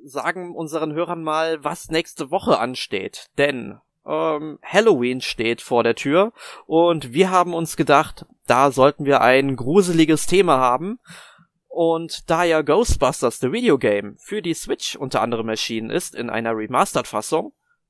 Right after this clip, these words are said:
werden wir einfach mal über dieses Spielchen reden, was ja damals schon für die dreihundertsechzig, die P S drei und ich glaub auch den P C und in einer Comic-Version noch für die Wii rausgekommen ist.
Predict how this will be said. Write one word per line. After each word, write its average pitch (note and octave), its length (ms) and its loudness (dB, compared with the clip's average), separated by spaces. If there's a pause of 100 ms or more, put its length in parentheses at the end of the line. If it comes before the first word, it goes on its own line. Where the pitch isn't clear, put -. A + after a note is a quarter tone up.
(120)
werden A#2 380 -4
wir C#3 80 -2
einfach C#3+ 280 -4
mal D3+ 360 -2
über C#3+ 420 -4
dieses C#3 380 -12
Spielchen G3 540 -4
reden, D#3+ 340 -6
was F#3+ 140 -4
ja F3 80 0
damals E3 340 -4
schon E3 240 -8
für E3 160 -10
die E3 80 -4
dreihundertsechzig, D3 640 -2
die E3 100 -10
P E3 120 -6
S D3+ 100 -8
drei C3 240 -2
und C#3+ 60 -4
ich - 80 -12
glaub C3 120 -6
auch C3 120 -10
den A#2+ 120 -8
P A#2 120 -6
C E3+ 340 -6 (460)
und D3+ 220 2
in C#3+ 180 -2
einer C3+ 360 0 (140)
Comic-Version D3+ 640 -2
noch D3 100 -2
für - 120 -12
die A2+ 180 -8
Wii E3+ 160 -2
rausgekommen G#3 680 -2
ist. - 340 -8